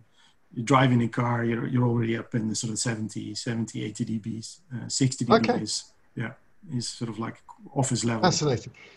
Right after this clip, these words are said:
Speaker 2: So
Speaker 1: Yeah.
Speaker 2: what about, um, kind of the time dimension to this? Uh, am I, um, am I getting, uh, can you kind of quantify the,
Speaker 1: Yeah.
Speaker 2: uh,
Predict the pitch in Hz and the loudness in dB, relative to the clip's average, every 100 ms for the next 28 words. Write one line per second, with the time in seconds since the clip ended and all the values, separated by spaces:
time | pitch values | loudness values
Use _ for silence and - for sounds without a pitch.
0 | _ - - 185 180 160 160 233 247 180 | _ -2 8 10 10 10 10 10 10 6
1 | 139 165 170 165 160 - - 139 139 139 | 8 10 10 10 8 4 0 6 10 10
2 | 139 139 135 139 - - 151 143 139 120 | 8 4 0 -2 -8 4 8 12 10 10
3 | 113 139 131 127 127 120 - _ - 160 | 8 10 12 12 10 6 -6 _ 4 8
4 | 165 156 135 120 123 127 123 123 - 123 | 10 10 8 6 6 6 6 4 2 2
5 | 107 104 - 110 107 - - - - 120 | 2 0 0 2 2 0 -6 -8 -4 2
6 | 120 120 120 123 143 139 147 147 143 143 | 4 6 6 6 4 6 8 10 10 10
7 | 139 131 131 131 123 123 - _ - 143 | 10 10 10 8 2 -2 -6 _ 0 4
8 | 147 151 151 147 139 131 123 - _ _ | 8 10 10 10 8 2 -4 -14 _ _
9 | _ _ 156 147 143 143 139 139 139 135 | _ _ 10 12 12 12 10 8 6 4
10 | 135 - - 139 127 127 123 - - 160 | 0 -8 -4 2 6 6 4 2 4 6
11 | 156 156 156 147 120 110 - _ _ _ | 8 8 8 6 6 0 -18 _ _ _
12 | - 170 165 - - 156 143 143 135 131 | 4 6 6 2 4 8 10 10 8 6
13 | 147 147 202 151 127 | 8 10 10 10 8